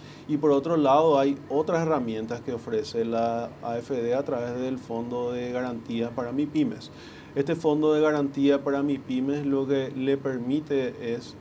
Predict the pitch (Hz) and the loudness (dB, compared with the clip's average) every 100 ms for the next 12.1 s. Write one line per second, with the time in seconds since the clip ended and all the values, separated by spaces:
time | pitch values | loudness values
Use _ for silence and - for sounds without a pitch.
0 | - 120 117 113 110 - - - - - | -10 -4 -2 -4 -8 -14 -20 -20 -18 -4
1 | 139 139 143 160 170 156 123 143 156 131 | 0 4 4 2 2 0 4 6 6 2
2 | 117 - 113 113 117 113 113 113 107 107 | -6 -4 -4 -2 -4 -2 -2 -4 -6 -10
3 | - - - - - 113 117 131 127 123 | -16 -20 -18 -14 -8 -6 -4 -4 -6 -4
4 | 127 143 147 147 123 123 127 120 113 131 | -2 0 -2 -4 -6 -4 -2 2 4 4
5 | 123 123 120 123 131 131 113 - 143 147 | 2 -4 -6 -2 0 0 -4 -6 0 2
6 | 110 117 107 95 120 107 110 104 110 - | 2 0 -2 -4 -12 -8 -6 -6 -8 -14
7 | - - - - - 123 139 139 147 143 | -16 -18 -18 -18 -10 0 2 2 2 4
8 | 147 - - 120 117 110 110 - - - | 2 -2 -8 -2 0 -2 -8 -12 -16 -18
9 | - 147 151 156 139 143 - - - - | -8 -4 0 2 0 -2 -10 -18 -18 -18
10 | - 127 123 117 - - - - - 147 | -6 -4 -2 -4 -10 -18 -16 -6 0 2
11 | 151 127 135 139 135 131 127 127 131 120 | 2 0 -2 0 2 0 0 0 -2 -2
12 | 110 | -4